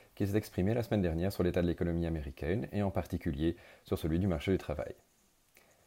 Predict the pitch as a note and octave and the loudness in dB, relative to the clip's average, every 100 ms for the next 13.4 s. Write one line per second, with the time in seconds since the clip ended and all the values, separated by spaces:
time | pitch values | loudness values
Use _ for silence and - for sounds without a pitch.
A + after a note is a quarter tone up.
0 | _ _ - - D#3 C3+ A2 - E2 E2 | _ _ -14 -2 2 4 2 2 2 2
1 | B2+ - _ _ - E2 G#2 G2+ F#2 G2+ | -2 -8 _ _ -6 -4 0 0 2 0
2 | E2 - A#2+ - G#2 G#2+ A2+ F#2+ F2+ E2+ | -2 -2 -6 2 4 4 2 2 2 0
3 | - - - C#2+ - _ _ _ _ - | -2 -4 -4 -6 -10 _ _ _ _ -20
4 | _ _ - F2+ F2 E2+ D#2+ D2+ E2 - | _ _ -4 -2 -2 -4 -2 -2 -4 -6
5 | _ - - - - F#2 F2 - G#2+ F#2+ | _ -20 -20 -20 -2 0 2 2 2 2
6 | - E2+ D#2+ E2+ E2 A#2+ B2 F#2 E2 C2+ | 2 -2 -2 -4 -4 -4 -2 -2 -4 -6
7 | - _ _ _ _ _ _ - D#2 D2 | -14 _ _ _ _ _ _ -4 -2 -2
8 | D2+ A#2+ E3+ - - - - - - C#3+ | -2 -2 -4 -16 -20 -20 -4 0 2 2
9 | C#3 A#2+ G2+ - F#2 - E2+ E2 - E2 | 4 4 4 2 0 2 0 2 2 2
10 | D2+ D2 - D#2+ - - _ E2+ C3+ - | 0 -4 -2 -2 -2 -14 _ 2 2 -2
11 | - - - _ - C3 A2+ G2+ G2 - | -16 -20 -20 _ 2 6 6 6 6 4
12 | - E2 D2+ - C3+ - - - - D3+ | 0 -2 -2 -2 -6 -6 -20 -20 0 2
13 | - - E2 | 2 2 -2